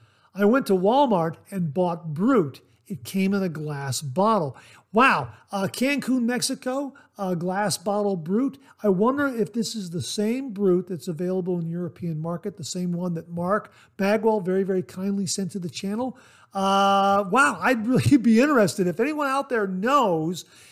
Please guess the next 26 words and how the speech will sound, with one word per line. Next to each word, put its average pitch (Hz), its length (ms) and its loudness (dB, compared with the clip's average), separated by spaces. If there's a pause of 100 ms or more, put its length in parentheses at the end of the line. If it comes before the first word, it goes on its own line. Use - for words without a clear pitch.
(140)
if 175 180 -4
this 233 220 2
Brut 214 440 0
in 185 140 -8
Mexico 208 600 -6
is 175 200 -10
the 170 80 -12
same 208 360 -2
Brut 190 200 -6
that's 180 160 -14
available 175 460 -6
in 165 60 -4
the 170 60 -4
European 185 440 -4
market, 185 360 -6 (240)
please 302 280 2
comment 247 400 -2
below 208 480 2 (380)
and 180 400 0
let 185 320 -4
us 175 260 -4
know. 156 340 -6 (400)
Viewer 254 400 6
Robert 262 480 4
Ross 214 520 4
wrote 143 340 0